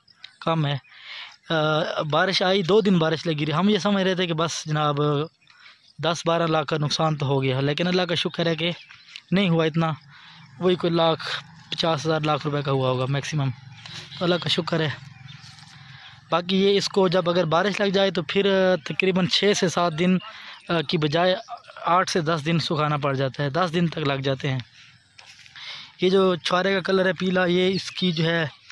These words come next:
इसको हम लोग रंग काट डालते हैं, जो गुड़ में चीज़, गुड़ में नहीं डालते हैं रंग काट, जिससे गुड़, अ, ची-, सफ़ेद होता है,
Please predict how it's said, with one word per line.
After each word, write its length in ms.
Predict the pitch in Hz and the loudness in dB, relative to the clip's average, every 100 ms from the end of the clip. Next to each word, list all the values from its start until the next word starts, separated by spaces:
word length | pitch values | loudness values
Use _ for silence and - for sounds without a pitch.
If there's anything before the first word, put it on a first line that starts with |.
| - - - - | -20 -20 -20 -8
इसको 300 | 202 - - | -6 -4 0
हम 160 | 175 175 | 2 2
लोग 160 | 180 | 2
रंग 200 | 156 180 | 0 0
काट 200 | 175 170 | 0 0
डालते 280 | 165 165 160 | 0 0 0
हैं, 80 | 175 | 0
जो 80 | 156 | 0
गुड़ 200 | 139 180 | 0 2
में 180 | 175 160 | 2 0
चीज़, 300 | 175 170 165 | 0 0 2
गुड़ 320 | 165 151 180 | 0 2 2
में 100 | 185 | 4
नहीं 100 | 220 | 4
डालते 300 | 202 175 165 | 4 2 0
हैं 80 | 156 | 0
रंग 200 | 156 147 | 0 0
काट, 300 | 147 139 175 | 0 -2 -4
जिससे 460 | 151 151 160 151 | -4 -2 0 0
गुड़, 220 | 139 151 | 2 0
अ, 300 | 151 220 147 | 0 -4 -4
ची-, 340 | 139 - - 147 | -2 -2 -4 -4
सफ़ेद 380 | - 151 160 147 | -4 -4 -2 0
होता 200 | 139 151 | 0 -2
है, 140 | 135 | -4